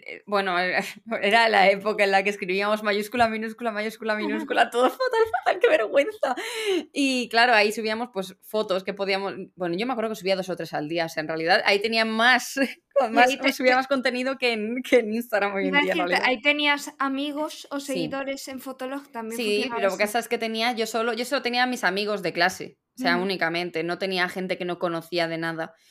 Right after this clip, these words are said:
Speaker 1: ¿sabes? Tenía a gente de, de, de mi clase y, y poco más, ¿no? Entonces, bueno, eh, miento, también estaba yo en un foro.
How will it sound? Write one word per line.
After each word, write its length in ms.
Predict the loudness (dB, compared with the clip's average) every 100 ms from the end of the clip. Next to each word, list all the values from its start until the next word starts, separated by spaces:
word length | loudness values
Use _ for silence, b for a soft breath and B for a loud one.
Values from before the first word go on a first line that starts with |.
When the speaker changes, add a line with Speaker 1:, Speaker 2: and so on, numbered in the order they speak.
| b -4
Speaker 1:
¿sabes? 320 | 0 0 -2
Tenía 520 | -4 0 2 4 2
a 40 |
gente 380 | 0 -4 -2 -2
de, 520 | 0 0 0 0 -4 _ _ _ -10
de, 340 | 0 2 2
de 140 | 2 0
mi 160 | -2
clase 600 | 0 2 2 -2 -2 -2
y, 360 | -2 -4 -6 -8
y 120 | -10
poco 280 | -6 -4 -2
más, 400 | -2 -2 -4 -14 _
¿no? 140 | -10
Entonces, 480 | -10 -8 -6 -6 -8 b b b b
bueno, 200 | -2 2 2
eh, 100 | 0
miento, 300 | -2 -2 0
también 320 | 0 0 -4
estaba 280 | 0 0 0
yo 80 | -2
en 80 |
un 140 | -4 -4
foro. 520 | 0 2 2 -4